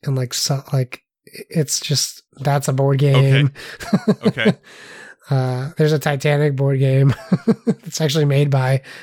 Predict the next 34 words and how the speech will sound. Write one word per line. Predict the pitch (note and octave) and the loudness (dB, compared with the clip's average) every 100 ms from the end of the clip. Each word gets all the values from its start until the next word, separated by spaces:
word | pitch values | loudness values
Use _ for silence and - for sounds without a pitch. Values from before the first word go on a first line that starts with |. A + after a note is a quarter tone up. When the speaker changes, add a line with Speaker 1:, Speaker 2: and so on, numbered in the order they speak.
| - - | -18 -4
Speaker 1:
a | D3 E3 | -2 0
notable | C#3+ D3 D3+ C3 C3+ | 0 0 0 0 -2
company. | D3 C3+ D3 D#3+ - F#3 - | 0 0 2 0 0 -4 -2
<laughs> | A#3 - - - - - - | -2 -4 -20 -20 -20 -14 -6
Speaker 2:
Oh, | A#2 | -4
really? | G#2+ G2+ A#2+ _ _ _ _ _ | -4 -6 -8 _ _ _ _ _
Well, | D#3 E3+ - - - | -6 -6 -6 -12 -20
<laughs> | - - - | -20 -18 -10
it, | D#3+ | -8
it's, | D3 F#3+ - | -6 -10 -10
it, | - C3+ - - | -8 -6 -8 -16
funny | - C#3+ A#2+ | -8 -6 -6
that, | G2 - | -10 -10
'cause | A2+ A2 | -10 -10
<laughs> | |
when | G#2+ - | -14 -12
you | B2+ - - | -12 -14 -10
put | E3+ D#3 | -10 -8
this | B2+ A#2+ | -10 -10
in | A2+ G#2 - | -12 -14 -10
as | A2 - | -12 -10
your | A2+ | -14
story, | - A2+ G#2 F#2 - - - - | -8 -6 -6 -8 -14 -20 -20 -12
I | C3 | -8
looked | C#3+ E3 | -8 -10
up | E3 | -14
the | B2+ | -12
company | C3+ C3 A2+ G#2 G2 | -10 -8 -8 -6 -8
'cause | - G#2 F#2+ | -6 -8 -8
it's, | F2 F#2+ - | -14 -16 -14
you | G2 | -10
know, | - | -6
Ultra | G3+ F#3 | -6 -8
Pro, | F#3+ F3 E3 D#3+ | -8 -6 -4 -6